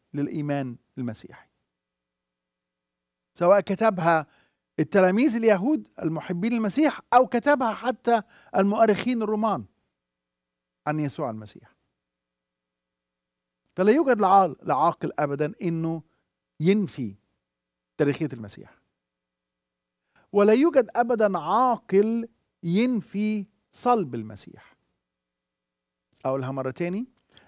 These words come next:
لا يوجد عاقل ينفي صلب المسيح. أنا بالنسبة لي أي شخص ينفي صلب المسيح مفروض يكشفوا عليه عند طبيب نفسي. ليه؟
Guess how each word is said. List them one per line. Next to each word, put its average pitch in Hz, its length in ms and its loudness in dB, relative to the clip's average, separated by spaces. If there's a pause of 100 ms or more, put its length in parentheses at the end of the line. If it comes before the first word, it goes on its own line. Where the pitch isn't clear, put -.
لا 147 180 0
يوجد 175 440 -2
عاقل 185 920 -4 (460)
ينفي 180 720 -6
صلب 117 340 -12
المسيح. - 600 -18 (1120)
أنا 175 160 0
بالنسبة 156 440 -4
لي 165 160 -4 (160)
أي 170 340 -4
شخص - 400 -14
ينفي 143 360 -8
صلب 160 300 -10
المسيح 151 560 -10 (600)
مفروض 156 380 -6
يكشفوا 143 420 -10
عليه 147 420 -4 (240)
عند 135 300 -6
طبيب 120 360 -12
نفسي. 101 280 -18 (2500)
ليه؟ 127 340 -2